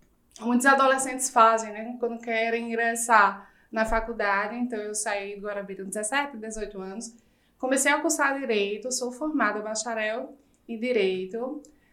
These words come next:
Desde o comecinho ali, quando chegou, é, a partir do terceiro, quarto período, eu já vi que aquilo ali não ia ser pra mim.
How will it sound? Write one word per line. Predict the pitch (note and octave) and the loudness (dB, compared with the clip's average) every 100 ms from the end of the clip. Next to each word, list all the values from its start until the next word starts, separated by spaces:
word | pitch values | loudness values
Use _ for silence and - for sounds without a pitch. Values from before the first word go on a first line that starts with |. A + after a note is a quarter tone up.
| _ | _
Desde | A#3+ D4+ F#4 F#4+ | 6 6 8 4
o | |
comecinho | F4+ E4 D#4 D4+ D4+ C4+ | 6 6 8 6 2 0
ali, | B3+ A#3+ | 0 0
quando | A3+ B3 B3 | -2 -6 -4
chegou, | B3+ A#3 A#3+ C4 D4+ D#4 C4 A3+ G3 - | -2 0 2 4 4 2 0 0 -2 -6
é, | - A3+ A3+ A3 A3 G#3+ | -2 0 0 -2 -2 -4
a | G3 | -2
partir | G#3+ G#3+ A#3 | -2 -2 -4
do | A#3 | -2
terceiro, | A3+ - A3+ A#3 | -2 0 -2 -2
quarto | A#3 G#3+ A3 - | 4 4 4 -4
período, | A#3 G#3 G#3 | -4 -2 -2
eu | A3 | 0
já | A#3 B3 | 4 4
vi | B3 A#3+ B3+ | 4 -4 -8
que | B3 C#4 | -10 -8
aquilo | C4 - C#4 | -8 -10 0
ali | D4 C4+ B3 | 0 0 -4
não | C4+ C4+ | -6 -8
ia | C#4 | -4
ser | C#4 C4+ C4 | -2 2 2
pra | D4 D4+ | 4 2
mim. | A#3 F#3 E3+ | 2 -2 -4